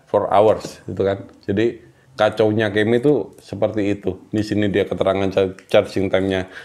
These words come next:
tiga jam, di sini charging time-nya empat jam.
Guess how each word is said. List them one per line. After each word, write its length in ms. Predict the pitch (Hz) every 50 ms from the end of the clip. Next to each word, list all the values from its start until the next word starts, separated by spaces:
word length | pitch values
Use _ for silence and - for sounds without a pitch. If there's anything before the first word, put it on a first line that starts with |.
| - - -
tiga 240 | - 104 92 104 95
jam, 320 | 92 113 123 127 127 120
di 80 | 98 92
sini 400 | - 104 110 113 113 117 120 120
charging 400 | - 98 92 - - 92 90 90
time-nya 480 | 95 95 98 101 107 107 110 110 - - - - - - - -
empat 220 | - - 92 87 - -
jam. 140 | 95 85